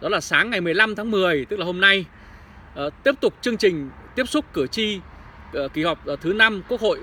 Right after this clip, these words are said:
khóa mười bốn, Tổng Bí thư Chủ tịch nước Nguyễn Phú Trọng cùng các đại biểu Quốc hội, đơn vị bầu cử số một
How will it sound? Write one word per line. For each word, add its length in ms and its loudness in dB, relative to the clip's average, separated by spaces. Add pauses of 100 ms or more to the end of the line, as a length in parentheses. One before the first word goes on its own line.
khóa 360 0 (320)
mười 120 -2
bốn, 280 2 (100)
Tổng 160 -2
Bí 80 -2
thư 240 2
Chủ 140 -4
tịch 180 -6
nước 180 2
Nguyễn 120 -6
Phú 120 -8
Trọng 240 0 (160)
cùng 120 -2
các 180 -4
đại 140 0
biểu 200 -2
Quốc 140 -2
hội, 260 2 (320)
đơn 160 2
vị 160 -4
bầu 120 -2
cử 160 -6
số 160 -4
một 320 0